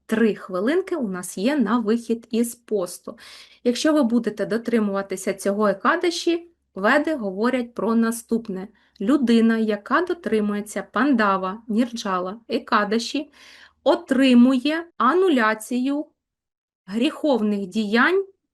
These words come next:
своїх кармічних гріховних діянь у минулих життях,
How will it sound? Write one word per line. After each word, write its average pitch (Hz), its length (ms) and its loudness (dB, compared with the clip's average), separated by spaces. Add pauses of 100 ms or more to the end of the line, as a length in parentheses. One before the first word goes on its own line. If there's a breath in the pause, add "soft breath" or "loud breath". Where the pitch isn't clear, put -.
(240)
своїх 214 540 -2
кармічних 214 640 0
гріховних 196 600 -4
діянь 254 540 0
у 233 120 4
минулих 190 500 -2
життях, 240 600 -2